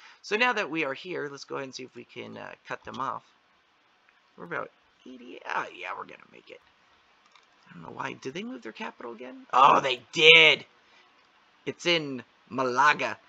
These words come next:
So, so that's the three spots it's gonna be. So it's gonna be, i-, if they move their capital, it's gonna be Madrid, then, uh, Malaga down here, and then it'll move to Valencia.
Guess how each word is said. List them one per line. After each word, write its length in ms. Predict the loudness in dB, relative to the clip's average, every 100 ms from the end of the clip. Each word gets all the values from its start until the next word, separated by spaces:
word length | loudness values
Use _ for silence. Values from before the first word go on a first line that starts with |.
| -20 0
So, 140 | 0 4
so 180 | 6
that's 260 | 8 8 4
the 120 | -6
three 340 | -4 0 0 0
spots 420 | 8 10 10 6
it's 140 | -6
gonna 160 | -6 -2
be. 260 | -2 -2 -10
So 180 | -2 0
it's 140 | 0
gonna 180 | -4 -2
be, 300 | 0 0 0
i-, 140 | 0 0
if 140 | 0
they 80 | 0
move 220 | -2 -4
their 100 | -4
capital, 540 | 2 6 6 6 -2 -2
it's 180 | -4 -2
gonna 180 | -4 -2
be 120 | -6
Madrid, 600 | -6 -2 4 6 6 2 -10 0
then, 320 | 2 2 0 6
uh, 220 | 6 6
Malaga 480 | 4 8 10 8 4
down 260 | 2 0
here, 320 | 0 -6 -6 -4
and 240 | -6 -2
then 180 | -2 -2
it'll 180 | -2 -2
move 180 | -4 -12
to 100 | -12
Valencia. 540 | -6 -8 -6 -4 -4